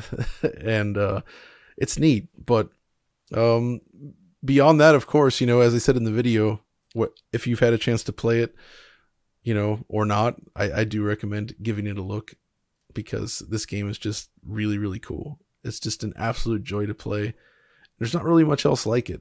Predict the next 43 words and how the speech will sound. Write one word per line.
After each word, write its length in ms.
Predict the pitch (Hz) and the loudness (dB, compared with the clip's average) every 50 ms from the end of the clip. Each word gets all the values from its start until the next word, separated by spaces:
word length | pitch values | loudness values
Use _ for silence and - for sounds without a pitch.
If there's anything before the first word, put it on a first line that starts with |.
| _ _ - | _ _ -10
It's 120 | 120 - | -4 -2
almost 280 | 135 135 147 135 - - | -2 0 0 -2 0 0
hard 180 | 123 127 120 | 0 0 0
to 80 | 113 113 | 0 -2
explain 580 | 113 - - - - - 117 117 113 113 110 | -2 -4 -6 -6 -4 -4 -2 -2 -2 -2 -2
what 140 | 104 110 107 | -2 -2 -4
it 80 | 104 104 | -4 -4
even 260 | 113 107 104 104 104 | -6 -6 -6 -6 -4
is. 440 | 110 123 117 90 127 - - - - | -4 -4 -4 -4 -6 -8 -10 -10 -12
It's 160 | - - - | -14 -16 -12
just 200 | - 123 110 - | -10 -8 -8 -6
this 180 | - 113 - - | -6 -8 -6 -6
mysterious 920 | 113 107 104 - - - 117 117 117 117 117 117 117 113 - - - - - _ _ _ _ _ _ _ _ _ _ _ _ _ _ _ - | -6 -6 -4 -4 -6 -6 -6 -4 -2 -2 0 0 0 0 -2 -4 -8 -12 -16 _ _ _ _ _ _ _ _ _ _ _ _ _ _ _ -4
ex-, 340 | 110 107 - - - - - | -4 -4 -4 -6 -10 -12 -8
exploration 680 | - - - - - - 117 113 117 117 107 - 120 110 | -8 -8 -8 -8 -6 -4 -2 -2 0 0 -2 -2 -4 -6
platform 580 | 101 - - 117 107 107 - - - 113 110 113 | -6 -4 -2 -2 -2 -2 -4 -6 -6 -6 -4 -4
adventure 440 | 107 101 123 101 104 107 - - 101 | -4 -4 -6 -6 -6 -6 -6 -6 -8
game, 340 | - 87 80 82 - - - - _ _ _ _ _ _ _ _ _ _ _ _ _ - | -8 -10 -10 -10 -12 -14 -16 -20 _ _ _ _ _ _ _ _ _ _ _ _ _ -6
uh, 100 | 101 101 | -4 -4
with 160 | 101 104 - | -4 -4 -4
a 80 | 101 98 | -4 -4
really 260 | 104 120 127 127 123 | -2 0 0 0 -2
cool 260 | - - - 120 113 | -2 -2 -2 -2 -2
vibe 460 | 107 160 101 104 101 107 110 110 107 | -2 -2 -2 0 0 0 0 -2 -2
and 80 | 104 101 | -4 -6
a 80 | 101 | -8
cool 320 | - - - - 120 120 113 | -10 -8 -4 -2 -2 -2 -2
visual 480 | 107 107 107 104 - 110 101 98 98 | -2 -4 -4 -4 -2 -4 -4 -4 -4
look. 300 | 104 110 110 - - - | -4 -4 -4 -4 -6 -10
And 260 | 110 104 101 98 101 113 - _ | -12 -8 -8 -8 -8 -10 -8 _
yeah, 220 | 110 113 117 110 | -4 -2 -2 -2
if 160 | 104 - - | -2 -4 -4
you 60 | 113 | -4
haven't 180 | 107 110 120 110 | -4 -2 -4 -6
played 240 | 107 - 113 117 113 | -4 -4 -2 -2 -2
it 80 | 104 | -2
yet 280 | 76 113 120 120 117 - | -2 -2 0 -2 -2 -4
and 340 | - 98 107 107 104 113 - - | -6 -8 -6 -6 -6 -8 -10 -14
you 140 | - - | -14 -10
wanna 160 | 113 107 107 107 | -8 -8 -8 -8
play 240 | - - 107 117 | -6 -6 -4 -4
it, 120 | 127 139 - _ _ - | -4 -6 -8 _ _ -10
uh, 260 | - 92 95 - | -8 -6 -6 -6